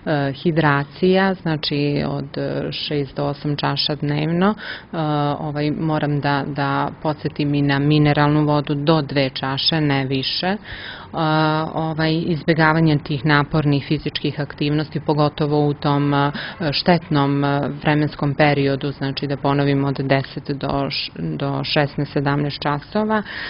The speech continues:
da, e, apelujemo i na to da decu ne ostavljamo u, ovaj, e, parkiranom zagrejanom vozilu, jer tu isto može doći, znači, do velikih, e, pregrevanja organizma dečijeg zbog tog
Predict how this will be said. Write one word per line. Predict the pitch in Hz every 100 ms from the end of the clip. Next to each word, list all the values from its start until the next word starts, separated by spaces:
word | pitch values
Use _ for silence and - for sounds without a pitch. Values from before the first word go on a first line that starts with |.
| -
da, | 180 165 165 165 165 170
e, | - 165 165
apelujemo | - 175 - 220 214 196 180
i | 175
na | 165 165
to | 165 196
da | 180
decu | 165 190 190 180
ne | 170
ostavljamo | 175 185 - 220 196 165 151 151 147 147
u, | 156 147 143 147
ovaj, | - 147 143 143 143 147 147
e, | 147 151 - - 165 147 139
parkiranom | 165 160 - 165 151 147 143
zagrejanom | 156 147 156 139 139 139
vozilu, | 143 143 - 196 190
jer | 156 147
tu | 143 - 170
isto | 151 - 156
može | 147 139 143
doći, | 139 143 - 143
znači, | 143 143 -
do | 143 143
velikih, | 147 143 143 143 143 139 -
e, | 147 147 - - - 143 139 135 143 - 147 139
pregrevanja | - 139 147 143 151 147 139
organizma | 135 - 143 139 131 143
dečijeg | 131 139 147 - 185 165
zbog | 143 143 123
tog | 143 135